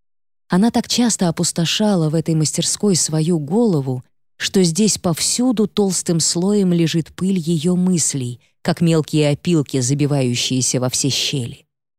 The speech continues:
Опустошала голову, продолжая дело отца, в память о нем.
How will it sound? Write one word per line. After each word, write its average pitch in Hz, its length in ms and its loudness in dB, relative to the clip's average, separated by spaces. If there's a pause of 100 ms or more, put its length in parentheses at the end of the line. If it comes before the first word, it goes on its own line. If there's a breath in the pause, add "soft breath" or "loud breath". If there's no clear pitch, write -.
(280)
Опустошала 151 760 0
голову, 185 640 0 (340)
продолжая 170 680 0
дело 139 380 -2
отца, 123 480 -4 (720)
в - 160 -10
память 135 420 0
о 156 60 -2
нем. 127 320 -4